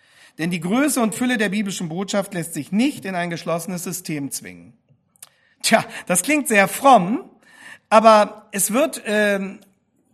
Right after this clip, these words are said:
sehr trickreich mit einem einzigen Wort verändert. Die Bibel,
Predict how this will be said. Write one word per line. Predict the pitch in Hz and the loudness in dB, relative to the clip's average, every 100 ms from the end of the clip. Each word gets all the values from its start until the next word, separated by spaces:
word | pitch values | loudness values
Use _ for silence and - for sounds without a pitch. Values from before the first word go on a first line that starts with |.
| _ | _
sehr | 185 160 240 | -8 0 0
trickreich | 247 285 294 277 269 262 | 2 -2 0 2 2 0
mit | 214 | 0
einem | 208 214 | 0 0
einzigen | 202 208 311 - 254 220 180 | 0 0 0 0 -2 0 4
Wort | 208 214 165 - - - _ _ _ _ _ _ - | 6 6 4 -2 -10 -10 _ _ _ _ _ _ -14
verändert. | - 185 202 226 180 - - | -4 -2 0 0 0 -4 -10
Die | 185 | -8
Bibel, | 175 262 285 | 0 2 2